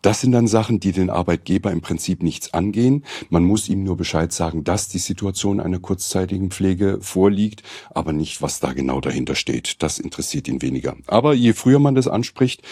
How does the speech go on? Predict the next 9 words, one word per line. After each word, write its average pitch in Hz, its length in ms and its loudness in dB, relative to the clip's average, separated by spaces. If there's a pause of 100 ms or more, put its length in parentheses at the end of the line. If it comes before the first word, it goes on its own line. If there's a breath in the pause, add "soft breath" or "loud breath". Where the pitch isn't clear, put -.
(220 loud breath)
desto 87 240 0
besser 82 260 0
lassen 73 280 -2
sich - 140 -14
dann 78 140 -6
die 76 120 -6
Lösungen 71 360 -4
dafür - 220 -6
finden. - 380 -6